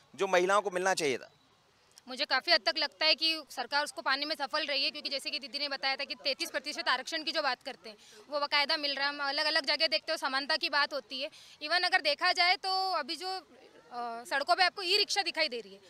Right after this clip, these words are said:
Speaker 2: उसमें आपने कई जगह देखा होगा कि महिलाएं हैं, वो भी ड्राइवर है। मतलब कहीं ना कहीं समानता की अगर आप बात बोलेंगे या बोलेंगे कि महिलाओं को कहीं ना कहीं जो मिल रहा है सम्मान,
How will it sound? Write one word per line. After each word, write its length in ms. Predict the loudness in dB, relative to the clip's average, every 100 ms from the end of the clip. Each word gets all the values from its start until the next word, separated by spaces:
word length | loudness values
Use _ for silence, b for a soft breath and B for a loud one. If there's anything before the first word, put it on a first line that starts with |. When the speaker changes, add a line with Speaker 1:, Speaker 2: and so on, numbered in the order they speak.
| b -12
Speaker 2:
उसमें 240 | -4 4
आपने 200 | 4 4
कई 140 | 0 0
जगह 220 | -2 -2
देखा 200 | -4 0
होगा 140 | -2
कि 100 | -2
महिलाएं 460 | -6 -4 2 2 2
हैं, 140 | -2 -16 -20 _ -20 -20 -2
वो 180 | 0
भी 320 | 2 2 2 0 -16 -20 _ _ _ _ _ -8
ड्राइवर 400 | 2 4 4 2
है। 60 | 0
मतलब 220 | -4 -4
कहीं 160 | -2
ना 100 | 0
कहीं 340 | 4 4 4 -2
समानता 500 | -2 2 2 4 2
की 100 | 2
अगर 180 | 2 4
आप 140 | 4
बात 200 | 4 2
बोलेंगे 420 | 2 0 0 2
या 200 | 2 4
बोलेंगे 300 | 2 -2 -4
कि 100 | -6
महिलाओं 340 | -6 -2 0 0
को 100 | -2
कहीं 180 | -4 -2
ना 80 |
कहीं 220 | -4 -4 -4
जो 140 | -6
मिल 180 | -6 -2
रहा 160 | 0
है 220 | 0 -2 -6
सम्मान, 380 | -6 -2 -2